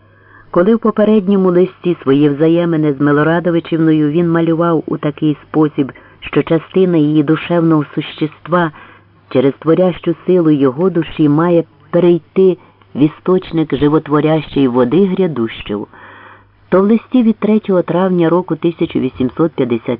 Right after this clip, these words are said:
сьомого він повторює цю саму думку. «Сіяйте ж, хоч ви мені зорями, свіжі квіти українського племені,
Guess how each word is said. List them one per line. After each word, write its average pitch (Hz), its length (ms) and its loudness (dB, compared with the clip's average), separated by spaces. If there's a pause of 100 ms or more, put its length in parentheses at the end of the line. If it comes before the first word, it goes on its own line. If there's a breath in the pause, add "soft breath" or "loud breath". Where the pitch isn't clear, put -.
(120)
сьомого 190 420 -2 (220 loud breath)
він 127 220 2
повторює 170 680 -2 (100)
цю 113 100 -10 (100)
саму 143 300 -6
думку. 113 540 -8 (1500)
«Сіяйте 220 640 2
ж, - 60 -8 (260)
хоч - 340 -2
ви 190 220 2
мені 156 360 2
зорями, 135 540 0 (100)
свіжі 147 500 0
квіти 147 340 2
українського 139 760 0
племені, 127 640 -4